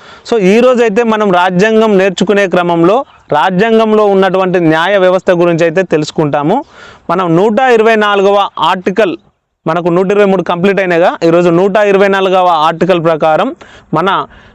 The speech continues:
న్యాయ వ్యవస్థ యొక్క నిర్మాణం, ముఖ్యంగా సుప్రీంకోర్టు యొక్క నిర్మాణం గురించి మనకు చెప్తుంది. ఈ నూట ఇరవై నాలుగవ ఆర్టికల్ ఏం చెప్తుంది అనేది ఒకసారి క్లియర్గా చూద్దాము.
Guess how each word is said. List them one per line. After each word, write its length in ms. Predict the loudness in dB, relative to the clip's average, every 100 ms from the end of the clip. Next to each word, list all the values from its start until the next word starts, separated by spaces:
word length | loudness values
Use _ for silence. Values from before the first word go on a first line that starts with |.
| -4
న్యాయ 320 | -2 0 0
వ్యవస్థ 380 | 2 2 2 0
యొక్క 220 | 0 0
నిర్మాణం, 640 | 0 0 0 0 0 -4 -8 _ _ -10
ముఖ్యంగా 460 | -4 -2 0 0
సుప్రీంకోర్టు 800 | 0 -2 -2 -2 0 0 0 0
యొక్క 240 | 0 0 0
నిర్మాణం 560 | 0 0 0 0 0
గురించి 500 | 2 0 0 0 0 -6 -12 -6
మనకు 440 | -4 -2 0 0
చెప్తుంది. 640 | -2 -4 -4 -2 0 0 -4 -12 -20 -20 -4
ఈ 60 | -2
నూట 280 | 0 0 0
ఇరవై 300 | 2 2 2
నాలుగవ 300 | 2 2 2
ఆర్టికల్ 400 | 2 0 0 0
ఏం 140 | 0
చెప్తుంది 320 | 0 0 0
అనేది 200 | 2 0
ఒకసారి 240 | 0 -2 -4
క్లియర్గా 540 | -2 0 2 2 2
చూద్దాము. 440 | 2 0 -2 -4